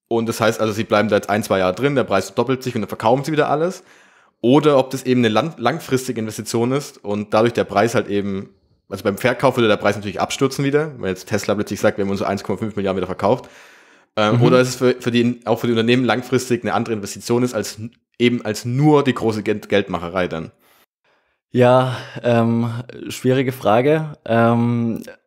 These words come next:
Speaker 2: lustigerweise habe ich erst vor kurzem die eine Podcast-Folge gehört, auch von, ähm, dem einundzwanzig Podcast mit, ähm, Gigi als, als
Speaker 1: Mhm.
Speaker 2: Gast eben. Ähm, da haben sie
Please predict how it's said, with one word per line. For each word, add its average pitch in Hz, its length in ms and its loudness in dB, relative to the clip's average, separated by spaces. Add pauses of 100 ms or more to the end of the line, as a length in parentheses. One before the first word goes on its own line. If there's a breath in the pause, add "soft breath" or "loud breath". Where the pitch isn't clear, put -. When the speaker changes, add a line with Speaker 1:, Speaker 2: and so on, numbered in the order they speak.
Speaker 2:
lustigerweise 117 760 2
habe 104 180 2
ich 101 140 -4
erst - 340 -4
vor 98 340 -2
kurzem 123 800 -2
die 98 280 4
eine 92 220 2
Podcast-Folge 87 680 -2
gehört, 85 400 -2
auch 98 200 2
von, 82 400 0
ähm, 80 180 -2
dem 82 180 -2
einundzwanzig 87 600 -2
Podcast - 600 -2
mit, 95 340 -2
ähm, 78 300 -6
Gigi 175 420 -4 (200)
als, - 420 0
als 120 300 -2
Speaker 1:
Mhm. - 20 -18
Speaker 2:
Gast 127 320 2
eben. 135 440 -2 (200)
Ähm, 104 680 2 (1120 loud breath)
da 110 220 0
haben 120 100 4
sie 110 160 4